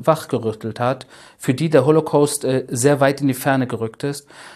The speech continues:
Man könnte sagen, der siebte Oktober ist eine Art neuer Holocaust, hat die neue Generation, äh, wieder in einer Art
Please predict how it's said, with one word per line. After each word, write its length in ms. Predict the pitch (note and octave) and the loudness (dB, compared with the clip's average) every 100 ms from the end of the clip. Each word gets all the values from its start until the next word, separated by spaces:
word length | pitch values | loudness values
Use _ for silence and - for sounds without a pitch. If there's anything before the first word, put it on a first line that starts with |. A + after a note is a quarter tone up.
| _ | _
Man 100 | - | -8
könnte 300 | - E3+ F3 | 0 0 2
sagen, 240 | D3 D3 D#3 | 2 2 2
der 100 | C3 | 0
siebte 320 | D#3+ F3 E3 | 0 0 0
Oktober 380 | B2+ - D#3+ D3+ | 0 -2 0 0
ist 80 | |
eine 180 | C#3+ C#3 | 0 0
Art 320 | A2 C#3+ D3 - | 2 0 0 -4
neuer 600 | C#3+ C3+ D#3 D#3+ D3+ A#2+ | 0 2 6 6 6 4
Holocaust, 680 | A2+ A2 - A2+ C#3 F3 - - - - _ | 2 0 0 2 2 -2 -12 -20 -20 -20 _
hat 240 | - C#3+ | -2 0
die 80 | D3+ | 2
neue 400 | C#3+ D3 F3 E3+ | 4 6 8 6
Generation, 880 | C#3+ B2+ A#2 A#2 - - A#2+ C3 B2+ - | 4 0 0 -2 -2 -2 -2 -2 -8 -8
äh, 380 | B2+ B2 B2 A#2+ | -2 -2 -2 -4
wieder 440 | C3 D#3 F3+ E3 | -2 2 4 4
in 80 | C3 | 4
einer 240 | C3 C#3+ - | 2 0 2
Art 300 | C3+ C#3+ | 2 2